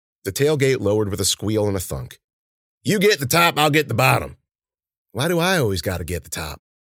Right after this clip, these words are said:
"Because that's the part you get." "Top part's the heaviest part."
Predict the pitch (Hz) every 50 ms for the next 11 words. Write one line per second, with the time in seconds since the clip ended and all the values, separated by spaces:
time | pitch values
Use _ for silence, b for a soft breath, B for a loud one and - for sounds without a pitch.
0 | _ _ _ _ _ _ _ 92 - 139 123 98 127 143 151 143 - 101 - 156
1 | 156 156 131 143 147 143 104 123 160 165 113 - - _ _ _ _ _ _ _
2 | _ _ _ _ - - 277 320 - - 214 214 202 - 107 80 139 170 160 127
3 | 107 85 85 - - 107 92 80 69 -